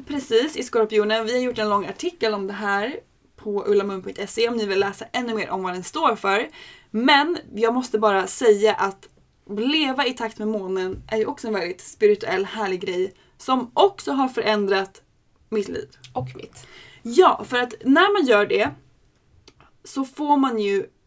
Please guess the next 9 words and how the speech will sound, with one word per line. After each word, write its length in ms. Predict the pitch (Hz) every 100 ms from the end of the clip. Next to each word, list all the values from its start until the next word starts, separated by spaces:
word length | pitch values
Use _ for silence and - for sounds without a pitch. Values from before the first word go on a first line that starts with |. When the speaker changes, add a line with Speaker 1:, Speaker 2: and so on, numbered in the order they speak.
| _ _
Speaker 1:
fyra 340 | - 320 294 254
gånger 460 | 247 220 196 190 - _ _ _
i 80 | 226
månaden, 540 | 226 208 185 - - -
en 160 | 320
gång 160 | 302 254
i 20 |
veckan, 460 | 233 - 196 185 208 - - _ _ _ _
möjligheten 960 | 254 277 233 226 240 240 233 214 208